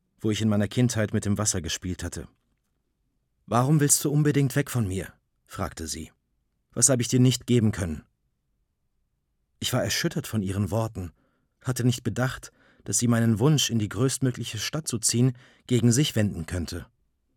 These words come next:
"Das hat nichts mit dir zu tun", sagte ich, und wir gingen weiter. Ich erzählte ihr, dass alle meine Freunde mit achtzehn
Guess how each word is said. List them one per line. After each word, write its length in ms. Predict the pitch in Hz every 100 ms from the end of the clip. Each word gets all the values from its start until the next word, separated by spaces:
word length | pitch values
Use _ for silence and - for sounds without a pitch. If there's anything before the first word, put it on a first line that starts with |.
| _ _ _ _ _ _ _ _ _ -
"Das 180 | 104 127
hat 160 | -
nichts 220 | 160 135
mit 180 | 143 123
dir 160 | 170 202
zu 120 | 139
tun", 340 | - 104 80 - _ _ -
sagte 360 | 98 92 104
ich, 360 | 95 92 - - _ _ _ _
und 160 | 104 101
wir 60 |
gingen 260 | 110 110 120
weiter. 380 | 104 85 78 80 _ _ _ _ _ _ _ _ _ _ _ _ _ _ _ -
Ich 140 | 123
erzählte 420 | 117 - 156 165
ihr, 320 | 135 123 143 - _ _ -
dass 160 | -
alle 200 | - 170
meine 240 | 160 127 110
Freunde 360 | - 113 101
mit 160 | 113 110
achtzehn 600 | 131 - - 120 113